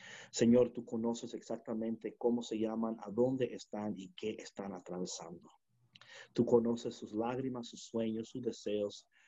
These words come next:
y sus sufrimientos. Tú los conoces todos, Señor. Mas, sin embargo, en este momento te pedimos, Señor, que tu mano poderosa de gracia y misericordia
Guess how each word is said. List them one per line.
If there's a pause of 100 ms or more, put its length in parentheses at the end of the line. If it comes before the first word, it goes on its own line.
(500)
y
sus
sufrimientos.
Tú
los
conoces
todos,
Señor. (960)
Mas,
sin
embargo,
en
este
momento
te
pedimos,
Señor,
que (180)
tu
mano
poderosa
de
gracia
y
misericordia